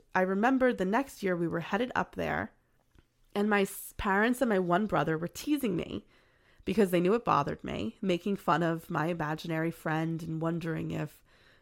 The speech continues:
my cousins would play with the imaginary friend. So I kind of just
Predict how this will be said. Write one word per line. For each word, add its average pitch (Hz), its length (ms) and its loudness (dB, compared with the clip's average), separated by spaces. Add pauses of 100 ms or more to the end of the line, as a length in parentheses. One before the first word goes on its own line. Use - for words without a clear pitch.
(120)
my 165 160 0
cousins 180 580 -2
would 170 300 0 (220)
play 170 280 0
with 160 140 -2
the 165 120 -4
imaginary 160 540 -2
friend. 156 580 -4 (880)
So 190 540 4 (300)
I 180 140 4
kind 208 340 0
of 190 140 -2
just - 480 0